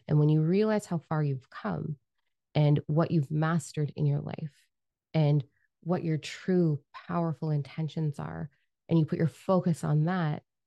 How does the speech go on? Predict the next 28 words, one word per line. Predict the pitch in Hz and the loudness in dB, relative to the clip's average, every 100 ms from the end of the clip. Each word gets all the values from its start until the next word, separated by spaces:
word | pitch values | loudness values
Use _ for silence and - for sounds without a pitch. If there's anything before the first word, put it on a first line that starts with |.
| - | -6
that | 160 180 180 | -2 0 -2
becomes | 180 180 156 | -4 -4 -4
the | |
vibration | 160 156 151 147 - 151 143 - _ - | -4 -6 -2 -4 -2 -4 -6 -10 _ -6
that's | 151 - | -6 -4
radiating | 165 165 165 196 190 180 170 165 - | -4 -2 0 2 2 2 2 -2 0
into | 165 156 147 - 147 143 165 | 0 2 0 -4 -4 -4 -4
your | 165 156 | -2 -2
vortex, | 143 143 - 147 139 - | -2 -6 -6 -8 -8 -4
your | 151 147 | -2 0
electromagnetic | 151 151 156 151 147 143 - | 0 0 0 -2 0 -2 -2
field | 147 139 - - - | -2 -2 -6 -14 -6
that | 147 | -2
the | |
law | 151 147 | 2 2
of | 139 | 0
attraction | 139 135 131 - 139 | -2 -6 -6 -2 -2
responds | 139 - - - - | -2 -4 -8 -8 -8
to. | - - 143 - - - | -6 -4 -4 -6 -14 0
And | 147 135 | 0 2
that's | 143 156 - | 2 2 0
your | 160 | -2
quickest | - 147 143 - | -2 -2 -4 -4
game | 143 135 | -4 -2
changer | 139 135 143 | -4 -4 -4
in | 135 135 | -2 -2
regards | 131 131 131 - | -2 -4 -4 -6
to | 147 139 | -2 -2